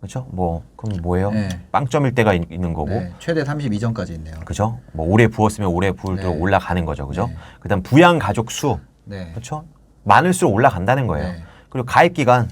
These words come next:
Speaker 1: 또 길수록 올라간다는 거예요.
Speaker 2: 아.
Speaker 1: 근데 일단 삼십 대로 다시 돌아왔을 때
Speaker 2: 네.
Speaker 1: 이게 다 낮을 수밖에 없죠.
Speaker 2: 그렇죠. 부양 가족도 적을 거고.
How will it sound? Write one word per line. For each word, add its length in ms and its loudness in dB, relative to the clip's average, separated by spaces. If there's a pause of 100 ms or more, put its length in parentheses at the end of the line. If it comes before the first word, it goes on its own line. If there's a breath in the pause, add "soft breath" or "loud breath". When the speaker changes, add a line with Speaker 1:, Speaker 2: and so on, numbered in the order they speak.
Speaker 1:
또 100 -12
길수록 540 2
올라간다는 600 2
거예요. 200 -4
Speaker 2:
아. 260 -14 (180)
Speaker 1:
근데 180 2
일단 240 2
삼십 380 0
대로 200 6
다시 200 0
돌아왔을 420 4
때 380 2
Speaker 2:
네. 80 -12 (360 loud breath)
Speaker 1:
이게 280 6
다 160 6
낮을 400 6
수밖에 380 4
없죠. 680 -2
Speaker 2:
그렇죠. 220 -14
부양 220 -6
가족도 380 -10
적을 260 -6
거고. 560 -8